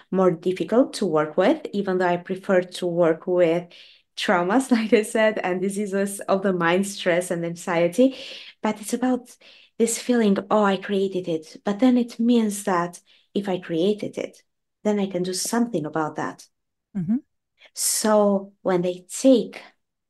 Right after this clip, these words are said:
Speaker 1: the power back, instead of blaming someone,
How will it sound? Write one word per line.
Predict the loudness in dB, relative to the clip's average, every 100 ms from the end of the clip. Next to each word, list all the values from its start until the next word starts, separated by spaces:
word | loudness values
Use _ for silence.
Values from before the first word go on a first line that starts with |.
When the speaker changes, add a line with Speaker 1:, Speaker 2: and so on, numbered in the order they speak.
| _
Speaker 1:
the | -4 -4
power | -4 -2 0 2 0 0
back, | 0 -2 -4 -16 _
instead | -8 -6 0 0 2
of | -2 -4 -16 _ _ _ _ _
blaming | -4 4 6 6 2
someone, | 0 -2 0 0 2 0